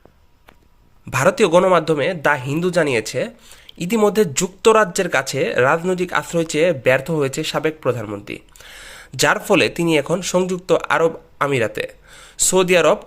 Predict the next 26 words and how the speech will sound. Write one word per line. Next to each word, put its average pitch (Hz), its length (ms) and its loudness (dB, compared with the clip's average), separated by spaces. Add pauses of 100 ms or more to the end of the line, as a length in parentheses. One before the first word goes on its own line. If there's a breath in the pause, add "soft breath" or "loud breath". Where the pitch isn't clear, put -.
(160)
ও 170 340 0
ফিনল্যান্ডের 185 440 2
আশ্রয় 151 380 0
নেওয়ার 151 200 0
কথা 151 300 -2 (280)
ভাবছেন। - 460 -4 (960)
তবে 180 260 4
শেখ 170 220 -2
হাসিনা 180 340 0
কোথাও 180 360 -2
আশ্রয় - 380 -4
চাননি 160 320 -2
বলে 165 180 4
জানিয়েছে 156 520 -2 (500 loud breath)
তার 160 240 2
ছেলে 165 300 0 (340 soft breath)
সজীব 180 440 0
ওয়াজেদ 143 280 2 (120)
জয়। - 240 -2 (720 loud breath)
এনডিটিভিকে 208 580 -2
একথা 170 440 0
বলেন 160 280 2
তিনি। 123 260 -10 (480)
জয় 202 240 6
আরও 143 260 0
বলেন, 151 300 4